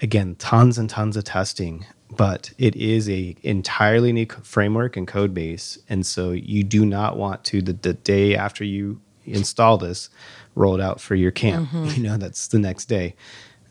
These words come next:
Speaker 1: That would probably be a little risky. Um, not saying you can't, but just expect a few, a little bit of turbulence if you do. Um, again, there's so many edge cases that go along with event registration, so many different ways you can configure it. We've tried to do a lot of testing, and, our, and like,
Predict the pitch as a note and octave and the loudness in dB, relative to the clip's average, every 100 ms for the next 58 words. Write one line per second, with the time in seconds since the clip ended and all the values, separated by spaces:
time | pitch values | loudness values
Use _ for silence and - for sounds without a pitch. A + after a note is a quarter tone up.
0 | _ - G#2 - G#2+ - G2+ G#2 G#2+ G2+ | _ 2 2 2 -2 -2 0 0 -2 -2
1 | G#2 G2 G2 F#2+ F2+ E2+ - - G2+ - | 0 -2 -2 -2 -4 -6 -8 -10 -14 -14
2 | _ - F2+ E2 D#2 - - _ _ - | _ -6 -2 -2 -2 -8 -18 _ _ 0
3 | B2+ - C#3+ C3 - - E3 G2+ - - | 2 4 2 0 0 0 0 0 -2 -4
4 | A2 A2+ - A#2+ - A#2 A2+ - G#2+ A2+ | -2 -4 -6 -8 -4 -2 -2 -4 -4 0
5 | G#2+ A#2 A2+ A2 G#2+ C#3 A#2+ E2 D#2 - | 0 0 -2 -2 -2 -4 -4 -4 -8 -10
6 | F2+ G2+ G2 G2 D#2+ G2+ _ - E2+ E2+ | -4 0 2 2 0 -8 _ -8 -4 -2
7 | E2 D#2 G#2+ A2 F#2 F#2+ - A2+ A#2+ - | -4 -4 0 2 0 -4 -6 -4 -2 -2
8 | G#2+ - G#2+ G2 A2+ G2+ G2 G2 G2 F#2+ | -4 -4 -4 -2 -4 -4 -4 -2 -2 -2
9 | - G2 F#2 F2+ G2+ G2 F#2 F2+ E2+ F2+ | -4 -6 -4 -4 -4 -6 -6 -4 -2 -2
10 | F2 - G2+ - B2 - G#2 G2 G2 - | -2 0 2 2 -2 -6 -6 -6 -6 -6
11 | F#2+ G2 F#2+ F#2+ F#2 F2 F#2+ G2 B2 C#3 | -6 -6 -6 -6 -4 0 4 6 4 2
12 | - - - - - _ - - - F#2+ | -6 -20 -20 -20 -20 _ -2 2 2 2
13 | G2+ G2+ G2 G2+ G2 G2+ - A2 F#2 - | 0 -2 0 0 -2 -6 -4 -4 -4 -6
14 | G#2 F#2+ F#2+ | -2 0 0